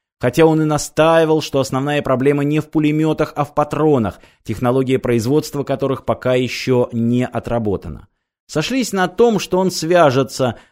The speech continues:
с главным артиллерийским управлением, под эгидой которого уже давно велась разработка новой винтовки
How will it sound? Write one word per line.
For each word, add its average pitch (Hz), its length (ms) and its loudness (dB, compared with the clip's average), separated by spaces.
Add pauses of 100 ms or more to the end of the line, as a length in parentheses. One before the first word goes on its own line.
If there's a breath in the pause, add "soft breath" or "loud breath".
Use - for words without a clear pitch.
с 107 160 -6
главным 123 680 4
артиллерийским 123 1000 -2
управлением, 185 760 0
под 175 180 -2
эгидой 160 300 2
которого 160 500 2
уже 147 280 0
давно 151 300 2
велась 143 320 2
разработка 135 600 0
новой 131 300 2
винтовки 123 640 -2